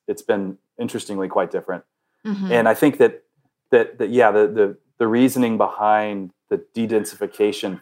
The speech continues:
Speaker 1: focus here in the U S is that it's been a very long time since we've experienced anything like this over here.
Speaker 2: Yeah.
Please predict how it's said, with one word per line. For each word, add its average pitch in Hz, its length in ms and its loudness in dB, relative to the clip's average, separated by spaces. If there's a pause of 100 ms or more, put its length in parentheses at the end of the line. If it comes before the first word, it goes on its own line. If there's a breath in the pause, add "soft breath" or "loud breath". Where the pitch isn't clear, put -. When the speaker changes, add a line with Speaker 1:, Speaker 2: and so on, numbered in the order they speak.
Speaker 1:
focus 101 420 0
here 101 180 0
in 90 140 -6
the 90 80 -10
U 95 140 0
S 101 260 -2
is 90 140 -8
that 87 220 -8 (960)
it's 123 140 -4
been 156 160 2
a 107 60 0
very 95 380 4
long 87 220 -4
time 90 300 -8
since - 260 -20
we've 85 260 -14 (100)
experienced 90 500 -12
anything 90 280 -14
like 85 200 -12
this - 180 -16
over 80 120 -12
here. 80 180 -12 (540)
Speaker 2:
Yeah. 165 260 -8